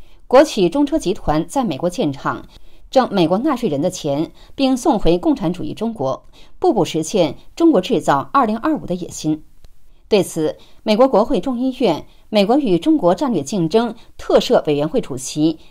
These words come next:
加拉格尔、首席民主党议员克里希纳莫提、来自密西根州的众议员史蒂文斯和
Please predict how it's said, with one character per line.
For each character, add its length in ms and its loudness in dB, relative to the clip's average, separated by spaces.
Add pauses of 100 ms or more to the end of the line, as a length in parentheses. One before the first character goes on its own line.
(120)
加 180 0
拉 140 -4
格 320 -4
尔、 260 -2 (300)
首 180 6
席 200 -2
民 180 0
主 100 2
党 200 0
议 180 -6
员 320 2 (300)
克 120 2
里 120 4
希 160 -4
纳 160 0
莫 160 0
提、 420 -2 (380)
来 160 4
自 320 -4 (160)
密 120 2
西 140 0
根 180 4
州 200 2
的 260 6
众 180 -4
议 200 -2
员 280 0 (180)
史 180 0
蒂 100 0
文 180 0
斯 320 -6 (220)
和 380 4